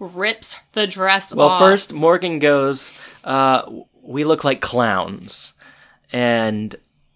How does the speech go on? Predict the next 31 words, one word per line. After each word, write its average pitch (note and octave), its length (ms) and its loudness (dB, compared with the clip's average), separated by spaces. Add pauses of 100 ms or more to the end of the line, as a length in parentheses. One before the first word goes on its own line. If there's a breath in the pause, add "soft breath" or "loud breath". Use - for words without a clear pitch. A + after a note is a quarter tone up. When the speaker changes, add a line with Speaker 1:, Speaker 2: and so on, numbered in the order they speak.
(100)
Speaker 2:
uh, G#2+ 340 -8 (220)
I, G2+ 220 -8 (100)
Rachel C#3+ 420 0
Speaker 1:
Rachel, C#3 140 0
Speaker 2:
or C3+ 160 4
Speaker 1:
yeah. C3 200 2
Speaker 2:
Angela. A2 260 -2
Speaker 1:
Rachel's G#2+ 120 4
Speaker 2:
Rachel's D#3 280 0
Speaker 1:
like G#3 160 -2
Cirque, G#3+ 400 -6
Cirque B3+ 680 -6
du A#3+ 100 -6
Speaker 2:
like B3 100 -2
the, A3 100 -6
Speaker 1:
Soleil G3 320 0
clowns. F#3 340 -8
Speaker 2:
like B2 160 0
the B2 80 -2
fancy B2+ 440 -6
clowns. F#2+ 640 -10
And G#2 360 -8
Morgan B2 340 0
goes, A2 240 -2
"No, C#3+ 380 2
like D3 180 0
the D#3+ 100 2
horn-honking D3+ 640 2
giant C3+ 320 0
shoes B2+ 300 0
clowns." E2 680 -6